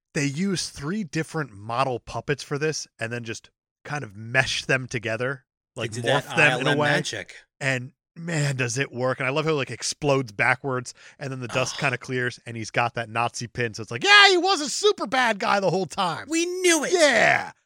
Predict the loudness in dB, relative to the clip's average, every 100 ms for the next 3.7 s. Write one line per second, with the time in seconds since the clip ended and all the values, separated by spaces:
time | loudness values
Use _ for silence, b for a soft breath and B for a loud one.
0 | _ -10 -4 -4 -4 -6 -8 -8 -4 0
1 | 0 0 -4 -4 -6 -12 _ _ _ _
2 | -2 0 2 4 4 4 4 4 2 -4
3 | -10 0 0 2 0 0